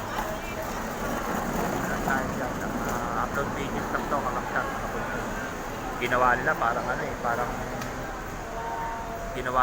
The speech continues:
nila parang ano, parang airport style, di ba? Tibot-tibot lang tayo. Palip-, pakita ko lang sa inyo itong paligid. Kuwari yan, gate five.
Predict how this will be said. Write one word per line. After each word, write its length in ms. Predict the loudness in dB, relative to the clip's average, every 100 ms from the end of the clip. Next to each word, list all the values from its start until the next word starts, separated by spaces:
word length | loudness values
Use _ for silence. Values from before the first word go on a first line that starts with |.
| 4
nila 160 | 2 2
parang 240 | 2 2
ano, 220 | 0 0 0 0
parang 400 | 2 2 2 2 0 0
airport 320 | -2 0 -2 -2 0
style, 200 | 0 0
di 80 | -2 -2
ba? 160 | -2 -2 -6 -6 -6 -4 -4 -4 -4 -4 -6 -6 -6 -4
Tibot-tibot 560 | -2 -2 -2 -2 -2 -4 -4
lang 120 | -2
tayo. 260 | -2 0 -2 -2 -2 0
Palip-, 300 | 0 -2 -2
pakita 300 | -2 0 0
ko 80 | 2
lang 160 | 2 0
sa 120 | -2
inyo 100 | -2 0
itong 200 | 0 2
paligid. 440 | 2 2 0 -2 -2 -6 -6 -6 -6 -6 -6 -6 -4 0 2 2 0 -4 -4 -4 0
Kuwari 240 | 4 4 6
yan, 160 | 6 6 4
gate 160 | 0 2
five. 240 | 2 2